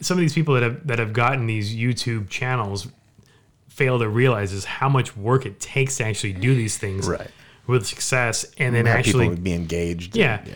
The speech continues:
Speaker 1: 'Cause I'll, I'll see friends going, "Hey," they post online, "I need a thousand subscribers so I can monetize this channel or whatever." And I'm like,
Speaker 2: Yeah.
Speaker 1: "Okay, so you get a thousand and five. What kind of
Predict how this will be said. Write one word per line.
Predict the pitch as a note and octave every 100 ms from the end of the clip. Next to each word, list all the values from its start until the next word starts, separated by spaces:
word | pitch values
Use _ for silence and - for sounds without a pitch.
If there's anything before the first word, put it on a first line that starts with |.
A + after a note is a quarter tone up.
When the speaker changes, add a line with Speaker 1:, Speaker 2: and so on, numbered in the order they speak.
| -
Speaker 1:
'Cause | -
I'll, | D#4+ A#3 A3+
I'll | A#3+
see | A#3
friends | E3 B2+ B2 A#2
going, | A#2+ A2
"Hey," | C3 B2+ A#2+
they | A#2 A2
post | C3+ C3
online, | A2+ A2+ A#2+
"I | C3 C3
need | B2+
a | G#2+
thousand | B2+ B2+ A#2+
subscribers | G#2+ A2 - A2 G#2+ G#2 G2+
so | G#2+
I | G#2
can | G#2 G2+ - - _ A#2
monetize | A#2 B2 A2 A2 G#2 G#2
this | G2+ F#2+
channel | - A2 A2
or | G2+
whatever." | F#2+ F#2 F#2
And | F#2+
I'm | G2
like, | A#2+
Speaker 2:
Yeah. |
Speaker 1:
"Okay, | A#2+ G#2+ G#2+
so | -
you | G#2+
get | G#2+ G2
a |
thousand | - A#2+ B2 G#2
and | F#2+
five. | - A#2+ A2 F#2+ F2+ A2
What | B2+
kind | - C#3+
of | A#2